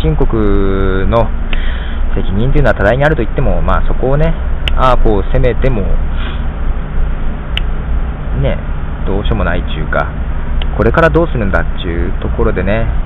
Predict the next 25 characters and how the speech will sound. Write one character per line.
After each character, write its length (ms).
で、 460
ま 120
だ 80
何 260
を 60
す 100
れ 60
ば 120
い 40
い 20
の 120
か、 180
考 200
え 40
は 120
ま 120
と 100
ま 100
り 60
ま 180
せ 100
ん 60
け 100
ど 60
も 140